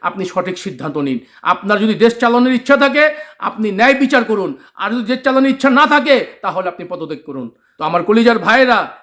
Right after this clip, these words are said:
যদি ভিডিওটা বেশি পরিমাণ শেয়ার করবেন, তাহলে আমার ভিডিওটা হয়তো বা সকলের কাছে পৌঁছাইব।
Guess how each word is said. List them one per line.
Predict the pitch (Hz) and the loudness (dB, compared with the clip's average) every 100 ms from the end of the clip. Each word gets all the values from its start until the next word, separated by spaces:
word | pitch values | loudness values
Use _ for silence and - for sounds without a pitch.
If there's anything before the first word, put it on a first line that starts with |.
| _ | _
যদি | 180 | -16
ভিডিওটা | 143 208 247 | -10 -4 -2
বেশি | 208 220 254 | -2 -2 0
পরিমাণ | 277 269 285 | 2 4 2
শেয়ার | - 262 277 | 4 2 2
করবেন, | 277 269 240 170 | 0 2 0 -2
তাহলে | 202 196 208 | -4 -4 -4
আমার | 190 190 | -4 -6
ভিডিওটা | 160 190 190 175 | -8 -10 -6 -6
হয়তো | 165 175 | -6 -6
বা | 170 | -6
সকলের | 190 190 180 | -6 -4 -4
কাছে | 165 151 | -4 -6
পৌঁছাইব। | 156 180 175 143 131 | -6 -2 -2 -2 -6